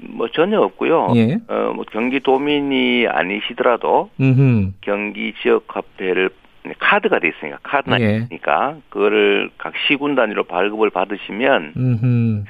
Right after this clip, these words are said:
Speaker 1: 각 시군 안에서 대신 써야 되죠.
Speaker 2: 예.
Speaker 1: 그 경기 지역 화폐니까
Speaker 2: 예.
Speaker 1: 그 해당 지역 안에 쓰시면 경기도의 매출이 오르고
Speaker 2: 음.
Speaker 1: 그 경제에 도움이 되니까 꼭 경기도민 아니더라도 이런 경우는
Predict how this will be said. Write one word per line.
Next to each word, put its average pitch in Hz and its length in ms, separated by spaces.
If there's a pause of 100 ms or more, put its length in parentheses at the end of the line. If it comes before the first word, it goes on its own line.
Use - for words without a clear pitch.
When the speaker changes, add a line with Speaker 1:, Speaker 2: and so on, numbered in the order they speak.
Speaker 1:
각 95 200 (260)
시군 135 500
안에서 131 680 (180)
대신 104 300
써야 120 180
되죠. 90 400 (140)
Speaker 2:
예. 110 720 (340)
Speaker 1:
그 98 160
경기 117 380
지역 98 260
화폐니까 85 640
Speaker 2:
예. 110 560 (200)
Speaker 1:
그 98 420 (120)
해당 104 280
지역 113 240
안에 110 260
쓰시면 120 640
경기도의 147 960 (480)
매출이 107 400
오르고 98 640
Speaker 2:
음. 113 600
Speaker 1:
그 98 60
경제에 101 320
도움이 101 320
되니까 78 560
꼭 - 180
경기도민 113 560
아니더라도 85 420
이런 78 160
경우는 82 520